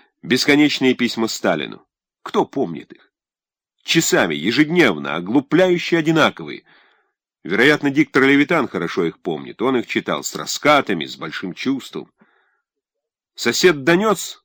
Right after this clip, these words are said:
О, где теперь этот сосед? соэ. Социально опасный элемент.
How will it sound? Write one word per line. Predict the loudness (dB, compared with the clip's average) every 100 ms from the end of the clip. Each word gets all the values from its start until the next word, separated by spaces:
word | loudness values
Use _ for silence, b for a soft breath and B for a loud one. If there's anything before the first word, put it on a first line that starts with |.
| _
О, | -6 -6 -6 -10
где | -8 -8
теперь | -8 -12 -12
этот | -12 -12
сосед? | -6 -6 -4 -6 -6 _ _ _ _ _ _
соэ. | 2 4 6 6 4 0 _ _ _ _ _ _ -4
Социально | 0 2 2 2 0 -4
опасный | -6 2 2 4 2
элемент. | 4 2 -2 -4 -10